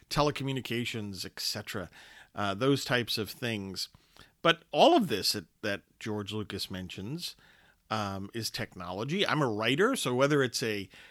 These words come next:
a pen and pad, uh, whether it's a, uh, a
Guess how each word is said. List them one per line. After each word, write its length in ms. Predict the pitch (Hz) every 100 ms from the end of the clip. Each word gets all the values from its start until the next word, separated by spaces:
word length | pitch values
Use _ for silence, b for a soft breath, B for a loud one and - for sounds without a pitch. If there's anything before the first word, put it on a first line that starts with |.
| B
a 120 | - - -
pen 360 | - 165 165
and 200 | 147 123
pad, 760 | - - 180 180 202 254 254 - b b b b b
uh, 160 | 117 107
whether 300 | 123 135 131
it's 260 | 113 - 117
a, 440 | 98 95 90 82 -
uh, 200 | 80 76
a 80 | -